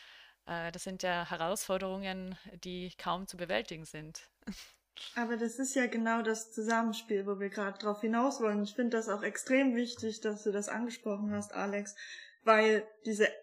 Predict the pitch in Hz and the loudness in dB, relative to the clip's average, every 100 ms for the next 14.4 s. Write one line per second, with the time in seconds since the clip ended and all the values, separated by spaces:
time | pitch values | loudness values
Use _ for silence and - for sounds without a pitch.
0 | - - - - 247 233 214 - 202 240 | -4 -4 -4 2 4 6 4 0 0 2
1 | 285 262 - 202 190 202 196 208 226 208 | 4 0 0 2 2 0 -4 0 2 2
2 | 208 262 285 247 190 202 196 190 202 196 | 2 2 2 0 -2 -2 -6 -6 -6 0
3 | 247 285 214 190 190 190 180 190 180 190 | 2 4 2 0 0 0 0 -2 -2 -2
4 | 196 - 208 196 190 220 220 - - 202 | -4 -4 -6 -6 -2 -2 -2 -6 2 4
5 | 196 196 196 190 190 - 262 247 190 - | 4 -2 -6 -4 -6 0 2 2 -2 -2
6 | 190 185 - 190 185 - - 254 202 185 | -4 -2 2 2 0 -6 0 0 0 -4
7 | 185 196 190 - - - 233 226 226 220 | -4 -6 -8 -10 -18 -6 0 2 0 -4
8 | 202 220 240 233 247 277 277 - - 214 | 2 4 2 2 0 0 -2 -8 0 2
9 | 214 208 208 214 190 - 202 196 202 190 | 2 -2 2 2 2 0 -4 -4 -4 -4
10 | 240 185 - _ - 220 - 269 254 202 | -4 -4 -10 _ -4 -2 0 0 0 0
11 | 208 190 190 202 202 185 196 180 - 208 | 0 -2 -2 -2 0 -2 -6 -8 -4 -2
12 | 180 - 190 196 190 185 220 220 220 214 | -2 -2 -6 -4 -6 0 0 0 0 -4
13 | - - - 226 240 233 220 214 208 196 | -6 -16 2 6 8 6 -2 -2 -2 -2
14 | 196 196 196 196 | -2 -2 -4 -6